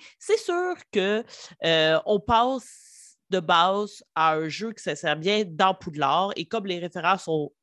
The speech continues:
euh, très, très nombreux, on peut facilement baser l'époque et l'ambiance sur l'univers fictif qu'on connaît. Ok, donc, pour la première campagne dans laquelle j'ai été joueuse,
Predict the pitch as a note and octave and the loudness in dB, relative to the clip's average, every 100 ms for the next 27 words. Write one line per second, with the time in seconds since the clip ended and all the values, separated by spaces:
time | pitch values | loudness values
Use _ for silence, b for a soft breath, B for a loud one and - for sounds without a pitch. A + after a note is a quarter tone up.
0 | _ - - - G#3 G3+ G#3+ G#3 F3+ D#3+ | _ -18 -18 -8 -2 -2 0 0 0 -2
1 | D#3+ A#3+ A3 F3 - C4+ C4 A#3+ G#3+ A#3 | -2 0 -2 -4 -10 -8 -6 -4 0 0
2 | F3 F3 E3 G3+ E3+ G#3+ G#3+ E3 D3 D#3 | 2 0 0 -6 -6 -6 -6 -4 -4 -2
3 | F#3 G3+ - D#3+ D3+ D3 F3+ F#3 - - | -2 -4 -10 -12 -10 -2 0 0 -4 -10
4 | - A3+ - G3 E3+ - - C#3+ B2+ - | -6 -6 -2 0 0 -4 -4 -4 -4 -12
5 | B B - G#3 E3+ E3 A#3 A#3 A3 D#3 | B B 0 2 0 -2 -2 0 0 -2
6 | E3+ E3+ - C#3 F#3+ F#3 D3 F3 F#3+ E3+ | -2 -2 -2 -4 -4 -4 -4 -6 -8 -6
7 | F3 D3+ F3 G#3 | -8 -4 -2 -2